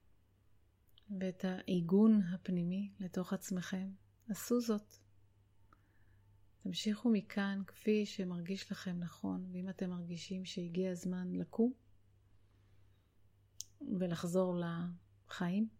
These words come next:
מחוצה לכם, אז תעשו את זה לאט ובעדינות וברכות, המעבר הזה מההרפאיה הזו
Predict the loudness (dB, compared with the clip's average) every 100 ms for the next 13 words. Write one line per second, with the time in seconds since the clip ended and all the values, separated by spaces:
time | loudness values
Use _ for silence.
0 | -16 -4 -2 -2 -2 -2 0 -2 -2 -4
1 | -4 _ -20 _ _ _ -20 _ _ _
2 | -20 _ _ _ -14 -6 -4 -4 -2 -4
3 | -2 -2 -2 -2 -4 -4 -4 -4 -6 -10
4 | -20 -20 -20 _ _ -20 -20 _ _ _
5 | -20 -20 _ -6 -2 0 0 0 -2 -2
6 | -4 -6 -12 -18 -18 -20 _ -20 _ _
7 | _ -20 -10 -4 -2 -4 -2 4 4 4
8 | -8 -16 -20 _ -20 _ _ _ -10 -4
9 | -2 -2 -2 -2 -2 -4 -4 -4 -6 -10
10 | _ -20 _ _ _ -20 _ _ -6 -2
11 | -2 0 2 4 4 4 2 -2